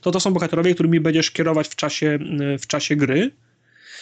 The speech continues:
Maksymalnie możesz mieć ich czterech, co oznacza, że w czasie gry możesz zrekrutować dwóch kolejnych. Może w czasie gry się może trafić sze-, sześciu różnych, ale ty, ty, ty decydujesz, kogo brać do ekipy, kogo ewentualnie wyrzucić i wziąć kogoś no-, no-, ko-,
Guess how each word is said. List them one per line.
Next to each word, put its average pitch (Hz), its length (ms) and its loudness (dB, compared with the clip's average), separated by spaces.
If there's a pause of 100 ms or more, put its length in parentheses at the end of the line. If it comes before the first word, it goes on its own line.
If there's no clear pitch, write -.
(220)
Maksymalnie 185 600 2
możesz 208 240 2
mieć 190 200 0
ich 170 260 -2
czterech, 139 480 0
co 143 260 -2
oznacza, 160 320 -2
że 147 120 0
w - 40 -10
czasie 156 260 -2
gry 156 180 2
możesz 151 280 4
zrekrutować 151 600 2
dwóch 143 300 0
kolejnych. 147 640 0 (500)
Może 208 320 2
w - 60 -2
czasie 214 200 2
gry 208 140 2
się 214 100 2
może 208 200 2
trafić 208 300 -2
sze-, 185 440 2
sześciu - 420 0
różnych, 143 360 0
ale 165 160 0
ty, 185 480 4
ty, 196 120 0
ty 175 200 -2
decydujesz, 175 500 0
kogo 170 260 0
brać 156 280 0
do 151 200 0
ekipy, 185 340 -2
kogo 175 240 2
ewentualnie 165 480 2
wyrzucić 156 480 2
i 156 100 0
wziąć 147 320 2
kogoś 160 280 -2
no-, 156 180 4
no-, 147 480 4
ko-, - 260 -10